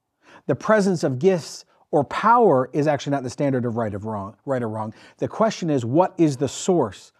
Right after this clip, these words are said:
of what's happening? The demonic in Luke's day, in our day, and throughout the scriptures, almost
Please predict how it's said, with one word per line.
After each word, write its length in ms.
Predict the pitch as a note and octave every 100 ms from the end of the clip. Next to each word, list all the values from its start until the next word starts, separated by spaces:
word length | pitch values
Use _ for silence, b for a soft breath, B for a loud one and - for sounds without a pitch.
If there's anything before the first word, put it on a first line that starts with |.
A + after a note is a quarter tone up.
| _ C3
of 100 | B2+
what's 160 | B2
happening? 560 | - D3 - G2 E2+ F2 _ _ _ _ b b b b
The 80 | D3
demonic 580 | D#3+ E3+ F3 D3+ - _ -
in 260 | C#3 A#2
Luke's 280 | B2 E3+ -
day, 320 | - A2+ A2
in 440 | C3+ C3+ B2 A#2 A#2 -
our 240 | C#3+ E3+ D3
day, 360 | A2+ G2 C3+
and 100 | A#2
throughout 240 | C#3 C3+ A2+
the 80 |
scriptures, 680 | - - F3+ - G#2+ G2+ A#2 b b b b
almost 340 | D3+ D3+ C#3